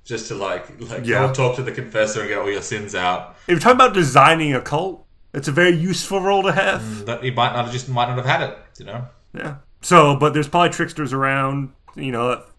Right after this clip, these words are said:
Speaker 2: ties in well to sort of the class clown role. And also, it gives people a way to sort of vent any grievances they have in a way that ends up paradoxically reinforcing, uh, the current power structures.
Speaker 1: Oh, yeah.
Speaker 2: Much like a jester.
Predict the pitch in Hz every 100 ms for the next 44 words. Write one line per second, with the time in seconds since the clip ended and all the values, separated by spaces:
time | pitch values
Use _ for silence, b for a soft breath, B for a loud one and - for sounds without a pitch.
0 | - 139 123 120 120 123 127 117 110 135
1 | 110 - 120 117 - - 127 120 123 123
2 | 127 123 127 - - 175 202 226 226 202
3 | 190 151 262 - - 220 214 185 160 143
4 | 151 143 139 156 131 123 101 101 - -
5 | 123 110 156 160 156 143 127 180 165 -
6 | 117 98 92 76 - - 113 - - -
7 | 104 101 104 117 113 107 104 104 101 113
8 | 113 101 101 - - 120 117 117 - 113
9 | 104 107 117 107 104 147 135 - 113 104
10 | 98 - - 95 87 87 87 82 90 104
11 | - 117 101 127 139 101 113 90 - 90
12 | - - - 120 131 90 - - 117 98
13 | - - 107 98 104 151 165 -